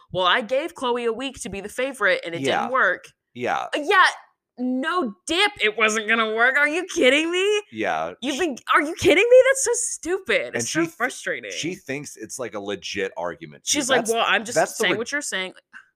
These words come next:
Speaker 2: that's the ridiculous part of it.
Speaker 1: Shut
Speaker 2: It's not
Speaker 1: up.
Speaker 2: that she, like,
Speaker 1: Yeah.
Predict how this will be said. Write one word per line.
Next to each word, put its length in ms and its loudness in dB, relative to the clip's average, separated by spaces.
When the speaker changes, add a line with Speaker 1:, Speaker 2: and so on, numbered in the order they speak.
Speaker 2:
that's 180 -2
the 100 -4
ridiculous 720 -8
part 260 -10
of 100 -14
it. 120 -8
Speaker 1:
Shut 120 -10
Speaker 2:
It's 140 -6
not 280 4
Speaker 1:
up. 100 0
Speaker 2:
that 120 -2
she, 220 -6
like, 140 -4
Speaker 1:
Yeah. 100 -10